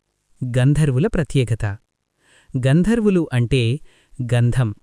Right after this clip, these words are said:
అంటే సువాసన మరియు అర్వ అంటే సేవించేవారు అని అర్థం.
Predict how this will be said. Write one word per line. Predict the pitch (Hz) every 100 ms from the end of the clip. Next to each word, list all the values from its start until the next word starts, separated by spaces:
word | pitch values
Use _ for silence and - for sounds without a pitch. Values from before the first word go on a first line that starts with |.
| _ -
అంటే | 117 107 113
సువాసన | - 107 110 - 135 233 - - _ _ 135
మరియు | 131 123 127 277 - - _ -
అర్వ | 143 139 113 98 _ _ _
అంటే | 123 113 240
సేవించేవారు | - 175 170 156 - 117 110 104 98 - _ _
అని | 143 196
అర్థం. | 143 - 123 101